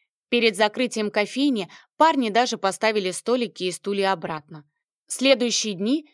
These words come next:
всё продолжалось таким же образом. В мои смены кофейню заполняли друзья Леон Гантрана, и мы с Розали толком ничем не занимались. Более того, со временем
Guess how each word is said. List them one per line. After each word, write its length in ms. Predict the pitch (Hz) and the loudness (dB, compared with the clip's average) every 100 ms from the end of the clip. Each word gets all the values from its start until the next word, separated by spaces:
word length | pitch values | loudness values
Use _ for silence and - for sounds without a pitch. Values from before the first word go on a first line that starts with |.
| _ | _
всё 220 | - 381 | 0 0
продолжалось 680 | 370 240 214 190 220 302 285 | 2 2 2 4 2 2 0
таким 320 | 202 - 208 | -4 -4 -6
же 160 | 202 - | -6 -4
образом. 560 | 190 160 160 156 151 - _ _ _ _ _ _ _ _ _ - | -4 -4 -8 -12 -16 -20 _ _ _ _ _ _ _ _ _ -8
В 100 | 196 | 2
мои 260 | 311 359 | 2 2
смены 400 | - 220 247 262 | 0 -2 -2 -2
кофейню 480 | - 190 - 247 220 | -2 -4 -2 -2 -2
заполняли 600 | 180 180 190 190 196 190 | -4 -2 -2 0 -2 -2
друзья 440 | 165 185 180 190 180 | -4 -6 -4 -2 -2
Леон 260 | 180 180 | -4 -4
Гантрана, 640 | 180 175 170 220 294 240 - _ _ 226 | -4 -4 -4 -2 0 -2 -8 _ _ -2
и 80 | |
мы 120 | 247 254 | 0 0
с 120 | 254 | -2
Розали 380 | 226 220 247 320 | 0 0 0 0
толком 440 | 254 311 320 262 | 0 0 0 0
ничем 340 | 214 - 240 | -2 -4 -4
не 120 | 240 214 | -4 -4
занимались. 640 | 226 220 240 269 180 - _ _ _ | -4 -2 -2 -4 -8 -18 _ _ _
Более 360 | 240 302 247 175 | 0 2 2 0
того, 360 | 175 160 160 - _ _ | -2 -4 -6 -14 _ _
со 240 | - 233 | -2 0
временем 500 | 214 254 311 285 262 | 2 0 2 0 -2